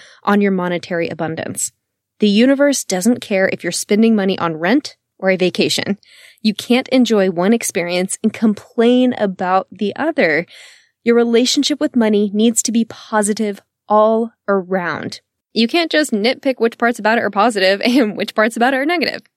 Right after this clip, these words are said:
Doesn't work that way. Money energy is money energy. And while we're at it,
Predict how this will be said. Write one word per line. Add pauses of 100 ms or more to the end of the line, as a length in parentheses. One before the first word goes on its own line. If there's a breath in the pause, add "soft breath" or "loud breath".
(140)
Doesn't
work
that
way. (240)
Money
energy (140)
is
money
energy. (1080)
And
while
we're
at
it,